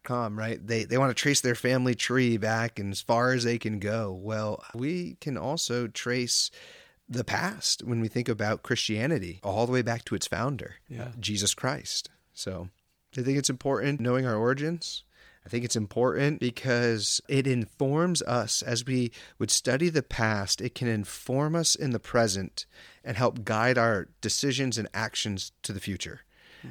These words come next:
Speaker 1: It's C S Lewis who coined the phrase chronological snobbery,
Speaker 2: Mm-hmm.
Speaker 1: right? In that,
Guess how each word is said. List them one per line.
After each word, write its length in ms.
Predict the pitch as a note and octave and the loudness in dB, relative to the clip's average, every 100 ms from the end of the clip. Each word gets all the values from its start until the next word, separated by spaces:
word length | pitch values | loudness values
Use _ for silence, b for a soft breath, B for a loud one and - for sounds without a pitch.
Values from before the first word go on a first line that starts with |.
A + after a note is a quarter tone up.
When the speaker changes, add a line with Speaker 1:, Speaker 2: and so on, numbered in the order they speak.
| - | -10
Speaker 1:
It's 240 | A2 G#2 | -8 -2
C 200 | - D3+ | 2 6
S 180 | C3 - | 6 4
Lewis 460 | C#3+ D#3 A2 G2+ - | 6 6 6 2 -2
who 680 | A2 A#2+ A2 G#2+ G#2+ G2+ F#2+ | 0 2 2 0 -2 -4 -6
coined 280 | - A#2+ A2 | -2 0 0
the 60 | G#2 | -2
phrase 400 | - A2 G#2 - | 0 0 0 -4
chronological 840 | - C3+ A#2 A2 A2 G#2 G2+ G2 | 0 2 2 2 2 0 -2 -6
snobbery, 720 | F2+ - A2+ A2+ G#2+ F#2 E2+ | -4 -2 0 0 0 -6 -8
Speaker 2:
Mm-hmm. 120 | G2 A2+ | -4 -2
Speaker 1:
right? 300 | G2+ G#2 G#2+ | 0 0 0
In 240 | A2 G#2+ | -2 0
that, 280 | G#2+ G#2 G2+ | 0 0 -4